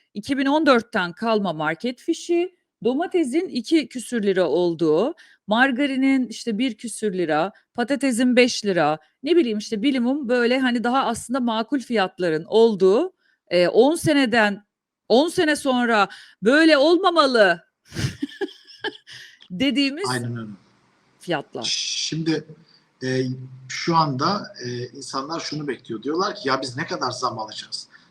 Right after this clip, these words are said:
Speaker 2: Nasıl yapacağız emekli, e, asgari ücretli? Çünkü yok, geçinemiyor Bahar. Hakikaten geçinemiyor. Geçinme imkan ihtimali de yok. Şimdi enflasyon en iyi ihtimalle söylüyorum sana.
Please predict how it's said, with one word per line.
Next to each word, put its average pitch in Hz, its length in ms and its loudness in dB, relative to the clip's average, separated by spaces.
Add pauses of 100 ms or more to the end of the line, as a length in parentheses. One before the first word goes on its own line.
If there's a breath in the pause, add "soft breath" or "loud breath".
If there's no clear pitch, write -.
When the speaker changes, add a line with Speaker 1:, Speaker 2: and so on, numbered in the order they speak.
(120)
Speaker 2:
Nasıl 156 260 0
yapacağız 113 480 -6 (140)
emekli, 131 560 -4 (220)
e, 127 140 -2
asgari 139 420 -2
ücretli? 117 460 -4
Çünkü 180 280 -6
yok, 208 200 0
geçinemiyor 165 580 0
Bahar. 180 360 -2 (180 loud breath)
Hakikaten 170 580 -4
geçinemiyor. 127 500 -4
Geçinme 196 320 -4
imkan 175 280 -4
ihtimali 160 440 -4
de 156 60 -4
yok. 139 320 -4 (220 loud breath)
Şimdi 185 240 0
enflasyon 190 720 0 (100)
en 240 280 4
iyi 151 240 -2
ihtimalle 156 420 -2
söylüyorum 120 480 -6
sana. 135 380 -10